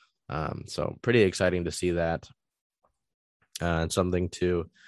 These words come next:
pay attention to, at least just to see, you know, who makes some splashes, um, as the first players. Uh, heading into the Reign here, the Reign did not have a match this past season, this past week. Uh, they had a week off of sorts after a brutal travel schedule, and they have the international break.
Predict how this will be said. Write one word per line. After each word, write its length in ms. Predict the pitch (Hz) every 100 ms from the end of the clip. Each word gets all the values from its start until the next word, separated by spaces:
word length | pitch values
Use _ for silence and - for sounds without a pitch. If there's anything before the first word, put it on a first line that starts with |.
| - _ _ _
pay 100 | 175
attention 300 | 165 165 135
to, 120 | 127 113
at 80 |
least 180 | 104 107
just 160 | 113 -
to 60 |
see, 540 | 98 - 104 104 101 95 62
you 80 |
know, 160 | 95 87
who 260 | 90 120 117
makes 260 | 107 101
some 120 | 95
splashes, 720 | 87 - 90 90 92 85 - -
um, 380 | 85 82 80 76 - _ 90
as 160 | 87
the 100 | 92
first 300 | - 95 -
players. 480 | - 110 87 - - _ _ - - - _ _
Uh, 180 | 98 92
heading 280 | 107 123 120
into 200 | 110 98
the 100 | 98
Reign 280 | 104 117 110
here, 160 | 107
the 100 | 101
Reign 160 | 90 95
did 140 | 90
not 180 | 87 90
have 140 | 95
a 60 | 87
match 280 | 87 87 -
this 160 | 87
past 300 | - 90 85
season, 400 | - 101 95 92 -
this 220 | 98 -
past 320 | 101 92 -
week. 300 | 98 101 - _ _ - _ _
Uh, 320 | - 87 80 78
they 160 | 92
had 140 | 95 90
a 80 |
week 240 | 90 95 98
off 240 | 104 104
of 80 | 95
sorts 260 | - 98 -
after 380 | 95 92 90 78
a 160 | 87
brutal 540 | 82 95 104 101 95 92
travel 360 | - 110 110
schedule, 500 | 101 104 104 104 92
and 320 | 85 85 85 -
they 100 | 87
have 200 | 87 82
the 80 | 82
international 500 | 85 98 110 - 110
break. 340 | 107 104